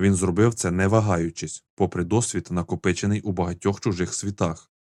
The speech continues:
Після вікових пошуків було відкрито лише три планети з гуманоїдним населенням. І ця планета одна з трьох. А коли надивишся на чудовиськ, то, побачивши знайомі людські обриси, на душі теплішає.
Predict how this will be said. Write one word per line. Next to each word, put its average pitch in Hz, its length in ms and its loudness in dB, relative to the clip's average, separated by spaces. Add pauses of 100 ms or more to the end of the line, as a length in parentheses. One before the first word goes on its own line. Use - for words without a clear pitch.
Після 95 300 0
вікових 90 440 0
пошуків 98 560 -4 (180)
було 95 240 4
відкрито 98 420 0
лише 90 280 0
три 101 200 2
планети 92 500 0
з 85 80 -8
гуманоїдним 92 680 0
населенням. 85 720 0 (540)
І 98 80 -2
ця 92 200 0
планета 98 600 0
одна 92 300 0
з 90 100 -2
трьох. 92 440 -4 (380)
А 101 100 -2
коли 95 280 4
надивишся 90 560 2
на 90 120 2
чудовиськ, 92 680 -2 (240)
то, 95 120 2
побачивши 92 600 2
знайомі 92 440 2
людські 90 320 -2
обриси, 92 600 -2
на 90 120 0
душі 92 300 0
теплішає. 87 760 -4